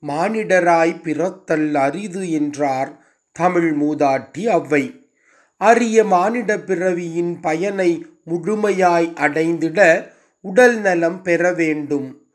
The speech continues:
உடல் நலமின்றி உயிர் வளம் பெறாது. "உடம்பார் அழியின் உயிரார் அழிவர்,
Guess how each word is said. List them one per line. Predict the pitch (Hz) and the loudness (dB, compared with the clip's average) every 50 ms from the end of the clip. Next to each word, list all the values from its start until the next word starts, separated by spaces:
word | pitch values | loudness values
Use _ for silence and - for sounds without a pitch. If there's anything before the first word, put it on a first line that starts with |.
| _ _ _ _ _ | _ _ _ _ _
உடல் | 131 131 131 151 165 170 175 170 | -16 -6 -2 0 0 0 0 -2
நலமின்றி | 160 151 147 147 165 196 208 196 190 180 190 196 170 190 226 208 185 214 254 - - _ _ | 0 0 0 2 0 0 -2 -2 -4 -6 -6 -8 -6 -6 -4 -4 -4 -4 -6 -8 -14 _ _
உயிர் | - 120 120 123 160 175 170 | -16 -16 -10 -8 -8 -8 -4
வளம் | 147 147 139 131 139 151 214 - - _ _ | -2 -2 0 0 0 -2 -4 -8 -14 _ _
பெறாது. | - 127 113 120 123 123 120 120 117 107 117 117 101 95 - _ _ _ _ _ _ _ _ _ _ - 151 143 | -10 -6 -4 -2 0 0 -2 -2 -6 -6 -8 -10 -10 -10 -14 _ _ _ _ _ _ _ _ _ _ -10 -2 2
"உடம்பார் | 165 165 170 180 170 180 180 175 180 185 190 - - | 4 4 4 2 2 4 4 6 6 6 4 2 0
அழியின் | - 156 160 160 170 190 202 202 196 185 208 240 247 254 - - - | -2 -2 -2 -2 -2 -6 -8 -10 -10 -8 -8 -6 -6 -6 -8 -10 -12
உயிரார் | - 151 160 151 156 202 202 190 185 180 175 175 175 - - - | -14 -14 -12 -12 -10 -4 0 2 4 4 4 2 0 -2 -4 -4
அழிவர், | 147 151 151 151 175 202 214 190 220 175 151 165 - - - | -2 -2 -2 -4 -6 -8 -4 0 4 4 6 4 4 0 -6